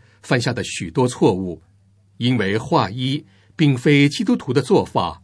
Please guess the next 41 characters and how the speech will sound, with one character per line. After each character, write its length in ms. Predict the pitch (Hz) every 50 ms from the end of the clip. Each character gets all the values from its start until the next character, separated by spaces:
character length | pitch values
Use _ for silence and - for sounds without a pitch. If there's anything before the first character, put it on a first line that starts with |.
| _ _ _ _ _ _
合 340 | _ - - 117 107 117 139
一 200 | 175 190 208 202
则 200 | 190 - 85 76
是。 340 | - - - - 90 - - _ _ _ _ _ _ _ _ _ _ _ _ -
划 280 | - - 135 123 117
一 320 | 110 117 123 120 123 131 - - _ _ _
使 180 | - - - 139
教 220 | 127 - 190 151
会 180 | 147 147 156 156
丧 240 | 147 - 220 185 147
失 140 | 147 160 139
了 220 | 123 104 85 - - _ _ _
许 220 | - - - 123
多 200 | 123 147 143 131
丰 280 | 120 - 202 214 220 202
富 120 | - 160
的 200 | 143 127 123 131
地 200 | 131 - 233 190
方 200 | - 180 180 185
表 200 | - 113 80 78
达， 360 | - - 87 82 85 - - _ _ _ _ _ _ _ _ _ _
这 120 | - - 226
些 140 | - 247
表 220 | 202 180 117 73 -
达 300 | - 110 92 101 120 - - _ _
具 140 | _ - 180
有 140 | 165 156 151
整 300 | 147 - 156 127 117 117
个 160 | 123 233 233
民 160 | 180 131 127
族 160 | 139 - 131 127
的 280 | 131 120 107 107 110
文 260 | 104 104 107 123 156
化 260 | 185 - 175 135 107 107
传 320 | - - - 123 123 165
统 200 | 185 - 78 -
特 220 | - - - - 90
征。 340 | - - 120 104 104 113 - _ _ _ _ _ _ _ _ _ _ _ _ _ _
教 160 | - - 117
宗 180 | 101 - 110 101
说， 360 | - - 110 95 85 82